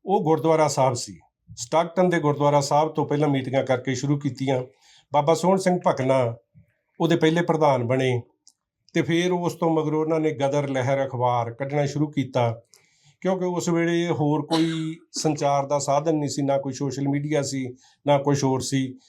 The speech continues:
ਆਪਣੀ ਗੱਲ ਲੋਕਾਂ ਤੱਕ ਰੱਖਣ ਲਈ ਉਹਨਾਂ ਨੇ ਗਦਰ ਲਹਿਰ ਅਖਬਾਰ ਸ਼ੁਰੂ ਕੀਤਾ ਤੇ ਮੁੜ ਕੇ ਪਾਰਟੀ ਦਾ ਨਾਂ ਹੀ ਗਦਰੀ ਬਾਬਿਆਂ ਦੀ ਪਾਰਟੀ ਕਰਕੇ ਮਸ਼ਹੂਰ ਹੋ ਗਿਆ।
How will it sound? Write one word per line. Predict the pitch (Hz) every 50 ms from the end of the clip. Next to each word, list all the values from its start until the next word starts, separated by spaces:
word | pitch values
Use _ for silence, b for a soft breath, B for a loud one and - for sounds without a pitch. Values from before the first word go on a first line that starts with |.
| b b b b
ਆਪਣੀ | 175 160 - - 170 180
ਗੱਲ | 170 156 151 160 160
ਲੋਕਾਂ | 160 156 156 - 151 147
ਤੱਕ | 143 147 135 135
ਰੱਖਣ | 139 139 135 - - 139 139
ਲਈ | 135 139
ਉਹਨਾਂ | 143 151 156 156 147
ਨੇ | 139 131 123 120 120 117 _ _ _ _ _ _ - 131
ਗਦਰ | 151 139 156 156
ਲਹਿਰ | 156 156 156 165 165
ਅਖਬਾਰ | - - 139 139 139 143
ਸ਼ੁਰੂ | 139 - 165 185 180
ਕੀਤਾ | 180 175 156 180 180
ਤੇ | 180 190 185 185 180
ਮੁੜ | 170 156 156 160 160
ਕੇ | 156 - 202 190 196 196
ਪਾਰਟੀ | 185 - - 165 170 175 151 175 190
ਦਾ | 190 196 196
ਨਾਂ | 190 180 165 160 156
ਹੀ | 151 147 143 139 - b b b b b b 143 120
ਗਦਰੀ | 151 156 151 160 185 185 185 180 175 165 143
ਬਾਬਿਆਂ | 147 147 - 143 143 143
ਦੀ | 143 143
ਪਾਰਟੀ | 143 143 139 135 131 123 - 131 123 117
ਕਰਕੇ | 123 131 127 120 - 139
ਮਸ਼ਹੂਰ | 127 127 120 - 135 123 117
ਹੋ | 104 107 110 92
ਗਿਆ। | 87 95 92 87